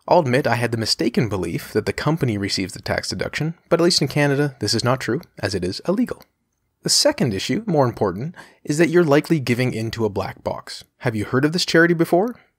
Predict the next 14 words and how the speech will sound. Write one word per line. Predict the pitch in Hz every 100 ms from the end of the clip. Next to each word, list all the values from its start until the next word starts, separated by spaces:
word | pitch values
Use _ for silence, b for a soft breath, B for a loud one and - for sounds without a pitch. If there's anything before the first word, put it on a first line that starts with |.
| _ -
Do |
you | 131 143
know | 147 180 185
if | 170
they | -
are | 180
effective? | 185 220 - - - b b b b
If | - 120
you | 117
had | 156
any | 180
questions | 131 - 202 - 107
about | 101 101
it, | 143